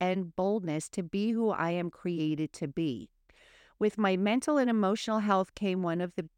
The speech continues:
biggest transformations I have yet to experience. A character growth journey of self-awareness where the Holy Spirit boldly revealed what needed to change in my heart.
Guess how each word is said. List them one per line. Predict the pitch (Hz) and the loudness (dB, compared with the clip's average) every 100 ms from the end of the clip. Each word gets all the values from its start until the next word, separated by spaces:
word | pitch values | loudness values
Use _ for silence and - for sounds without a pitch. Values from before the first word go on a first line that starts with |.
| - | 0
biggest | 262 226 202 - | 0 0 -2 -2
transformations | 185 170 - 160 160 160 - 160 160 | -4 -4 -4 -6 -4 -4 -4 -6 -6
I | - | -6
have | 170 147 151 | -4 -4 -4
yet | 165 160 - | -2 -2 -4
to | 165 | -6
experience. | 151 - - 156 135 87 50 - - _ _ _ _ - | -6 -8 -8 -6 -6 -10 -14 -20 -20 _ _ _ _ -4
A | 180 | -4
character | - 196 208 226 - 214 | -2 2 2 2 0 -2
growth | 190 175 185 185 - | -2 0 2 2 -2
journey | - 190 185 190 | -4 -2 -2 -2
of | 175 160 | -6 -6
self-awareness | - - 190 196 196 185 190 190 185 185 - - _ | -8 0 0 0 -4 -2 0 0 -2 -4 -10 -20 _
where | 202 | 0
the | 196 | 0
Holy | 185 - 240 240 254 | 0 0 2 2 0
Spirit | - 202 196 180 - _ | -2 0 0 0 -6 _
boldly | 214 226 247 262 262 | 0 2 2 2 2
revealed | 262 247 190 175 165 | 2 2 2 0 0
what | 160 175 - | -2 -4 -2
needed | 196 208 220 - | 0 0 0 -4
to | 220 | -6
change | - 196 180 175 - | -4 -2 -2 -2 -4
in | 170 170 | -4 -2
my | 165 | -2
heart. | 170 156 131 | -4 -2 -4